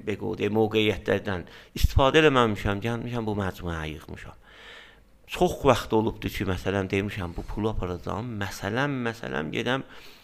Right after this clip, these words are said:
filan işi görəm, filan bir müsafirətə gedəm, evimə filan moblu əvəzləyəm.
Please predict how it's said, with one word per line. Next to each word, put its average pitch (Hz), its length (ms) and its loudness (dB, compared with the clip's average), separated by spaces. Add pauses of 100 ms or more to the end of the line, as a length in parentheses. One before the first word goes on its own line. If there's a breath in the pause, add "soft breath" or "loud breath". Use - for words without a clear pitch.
(580 soft breath)
filan 127 260 2
işi - 240 -4
görəm, 107 320 -10
filan 110 320 2
bir 98 220 -4
müsafirətə 98 580 4
gedəm, 82 300 -2 (360 soft breath)
evimə 165 480 4
filan 139 280 2
moblu 107 340 2
əvəzləyəm. 85 640 -4